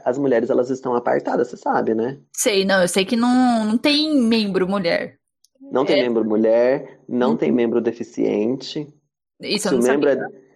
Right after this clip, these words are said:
Speaker 1: se o membro é deficiente, ele fica num, igual esses tetos, né?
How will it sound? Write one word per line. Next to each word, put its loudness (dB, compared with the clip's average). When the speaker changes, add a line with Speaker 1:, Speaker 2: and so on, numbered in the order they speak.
Speaker 1:
se -6
o 2
membro 2
é 2
deficiente, -2
ele 2
fica 0
num, 0
igual -2
esses -8
tetos, 0
né? -6